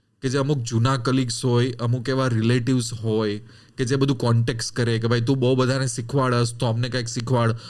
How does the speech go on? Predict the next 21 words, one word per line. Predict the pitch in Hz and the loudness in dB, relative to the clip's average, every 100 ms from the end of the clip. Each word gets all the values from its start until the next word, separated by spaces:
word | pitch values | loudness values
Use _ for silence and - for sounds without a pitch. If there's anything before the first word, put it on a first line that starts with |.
| - | -10
તો | - | -2
અમે | 139 147 | 0 0
લાઈફમાં | 135 123 143 | 0 0 -2
ક્યાંક | 131 139 | -2 -4
આગળ | 107 120 131 | -2 2 2
આવીએ, | 123 127 120 | 2 2 2
અમારા | 117 131 131 | 2 2 0
ઘરમાં | 123 135 135 123 - - - | -2 -2 -4 -6 -14 -18 -8
સેકન્ડ | - - 180 | -4 -2 0
ઇન્કમ | 156 151 143 151 | 0 -2 0 0
જનરેટ | 131 131 135 120 | 2 0 0 0
થાય, | 135 | 0
અમારી | 127 123 135 | 2 2 0
પાસે | 139 131 120 | 2 0 -2
સારી | 135 131 | -2 -2
કેપિટલ | 127 123 131 131 123 | -2 -2 0 0 0
છે, | 123 | 0
અમે | 117 135 | 0 2
એવી | 123 135 | 4 4
વેલ્થ | 113 131 123 | 4 2 0
બનાવીએ." | 123 117 120 123 120 113 | 2 2 2 2 2 0